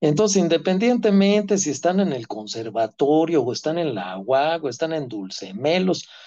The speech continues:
o están donde estén, ustedes vayan a oír esa clase maestra,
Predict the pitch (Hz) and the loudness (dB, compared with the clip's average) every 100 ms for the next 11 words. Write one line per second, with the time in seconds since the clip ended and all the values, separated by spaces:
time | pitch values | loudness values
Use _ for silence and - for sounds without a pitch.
0 | - - 131 123 165 190 170 123 101 - | -20 -4 -2 0 2 2 2 0 -4 -2
1 | 131 147 196 240 - _ - - 190 190 | -2 0 -2 -6 -10 _ -16 -6 -2 -2
2 | 135 156 202 196 165 147 170 170 165 - | -2 0 0 -2 -2 -2 -4 -6 -8 -8
3 | 156 151 143 143 165 - - - | -8 -8 -10 -10 -10 -12 -16 -20